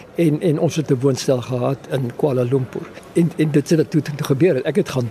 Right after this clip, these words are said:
toer en na hy toe sy boek gepubliseer het, toe het ons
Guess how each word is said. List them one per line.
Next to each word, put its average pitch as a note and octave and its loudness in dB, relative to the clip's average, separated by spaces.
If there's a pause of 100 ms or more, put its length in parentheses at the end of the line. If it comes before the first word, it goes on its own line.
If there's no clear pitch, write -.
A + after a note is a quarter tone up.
toer E3 2 (340)
en D#3 4 (240)
na D#3+ 4
hy D#3+ 2 (120)
toe D3 4
sy C3 2
boek C3 2
gepubliseer C3+ 2
het, D#3+ 0
toe D3+ -2
het D#3 0
ons C#3 0